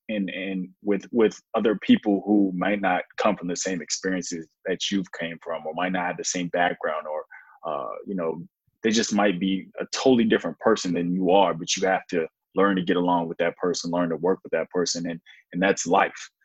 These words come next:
You're gonna work with people that you don't like, <laughs> that you don't get along with, but it's all, you know,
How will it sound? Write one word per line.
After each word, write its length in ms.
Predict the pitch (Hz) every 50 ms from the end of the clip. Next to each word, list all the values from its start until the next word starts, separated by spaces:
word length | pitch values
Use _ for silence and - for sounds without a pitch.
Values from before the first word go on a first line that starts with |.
| _ _ _ -
You're 100 | 95 92
gonna 160 | 95 90 90
work 180 | 92 92 90
with 100 | 90 85
people 240 | - - 101 90 90 87
that 220 | 87 85 - -
you 100 | 95 90
don't 300 | 82 85 82 85 98 95
like, 380 | 92 92 78 80 90 90 - - - - - - - - -
<laughs> 340 | - - - - - - -
that 240 | - 95 90 - -
you 100 | 95 90
don't 220 | 90 90 101 104
get 140 | 101 110 104
along 340 | 107 107 110 120 123 110 101
with, 180 | 101 101 95 90 90
but 260 | 90 98 95 90 - - _ _ _ _ _ -
it's 180 | 104 98 - -
all, 580 | - 87 104 104 101 98 95 92 90 82 82 -
you 120 | 104 104
know, 280 | 95 90 85 85 85